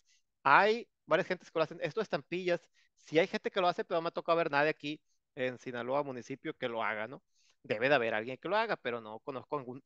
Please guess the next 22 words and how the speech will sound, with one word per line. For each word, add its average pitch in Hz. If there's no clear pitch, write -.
a 139
ningún 123
filatelista, 143
así 117
se 151
les 135
llama 127
a -
esos 120
güeyes 139
que -
coleccionan 123
estampillas. 123
Este, 117
la 123
filatelía 127
o 156
filatelismo 127
o 135
filate-, 117
no 120
sé 139